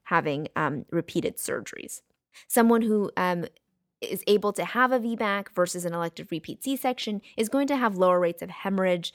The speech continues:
lower rates of venous thromboembolism, infection, and of course the shorter recovery. And we do know that the success rate of having a V bak is about sixty to eighty percent of people who choose to undergo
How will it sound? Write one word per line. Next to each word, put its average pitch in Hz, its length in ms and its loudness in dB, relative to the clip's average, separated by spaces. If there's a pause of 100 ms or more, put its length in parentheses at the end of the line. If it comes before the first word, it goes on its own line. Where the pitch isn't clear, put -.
(140)
lower 190 240 8
rates 175 360 -2 (320)
of 170 380 0
venous 175 360 -4
thromboembolism, 208 1040 0
infection, 165 720 -4
and 165 160 -4
of - 100 -14
course 156 220 -6
the 165 100 -6
shorter 160 320 -4
recovery. - 720 -6 (380)
And 294 120 2
we 320 120 2
do 381 200 0
know 196 320 4 (260)
that 190 420 2
the 190 80 -2
success - 640 0
rate 151 340 -2
of 165 240 0
having 165 380 -2
a 160 40 -2
V 160 160 -2
bak 160 300 2
is 175 140 -2
about 165 220 2
sixty - 460 -4
to - 240 -4
eighty 175 160 2
percent 160 460 -2
of - 160 -2
people 160 400 2
who 175 160 -2
choose 156 440 0
to - 140 2
undergo 135 640 2